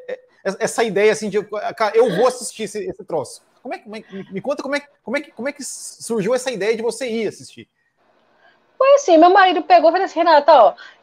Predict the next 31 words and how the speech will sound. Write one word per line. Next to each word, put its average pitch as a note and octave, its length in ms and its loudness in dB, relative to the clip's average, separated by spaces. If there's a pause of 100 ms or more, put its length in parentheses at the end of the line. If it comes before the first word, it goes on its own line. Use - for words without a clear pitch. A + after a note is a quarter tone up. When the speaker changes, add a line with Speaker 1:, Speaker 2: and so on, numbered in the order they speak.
Speaker 2:
eu E4+ 120 6
acho F4 160 4
que - 80 -20
seria E4 280 8
legal D4+ 340 6
você E4 280 6
ir D4 100 2
pra D4+ 140 6
uma D#4 100 6
corrida, C4+ 500 2
ainda A#3+ 240 6
mais B3 240 0
assim, B3+ 240 2
pelo A#3+ 380 4
Eprix A#3+ 360 0
News, C4+ 380 4
né? B3+ 360 6
Ia B3 120 4
ser B3+ 140 2
a, B3 120 2 (100)
a A3+ 120 4
primeira A#3+ 280 6
oportunidade, C#4+ 680 6
porque, D4 320 0 (520)
olha, G#3 340 8
se - 320 -6
eu D#4 140 10
estiver E4+ 300 4
errada, B3 280 4
se D4 300 0
alguém D4+ 500 4